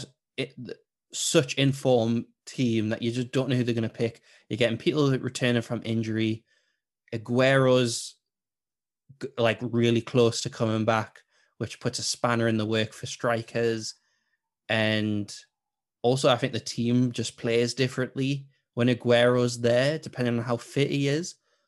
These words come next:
But I think it makes Man City as a team more dangerous. I think we've all established now that Pep could care less about fantasy teams. So people will get subbed off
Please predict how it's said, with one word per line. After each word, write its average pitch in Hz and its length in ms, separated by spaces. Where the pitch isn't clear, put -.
But 135 160
I 113 60
think 123 240
it - 60
makes 120 280
Man 117 200
City - 360
as 110 180
a 107 60
team 120 480
more 120 180
dangerous. 117 720
I - 60
think 170 220
we've 143 160
all 123 200
established 120 600
now 113 240
that 110 200
Pep - 320
could - 180
care 113 280
less 110 320
about 117 200
fantasy 117 420
teams. 123 540
So - 140
people 123 260
will 117 80
get 117 160
subbed 113 420
off 107 380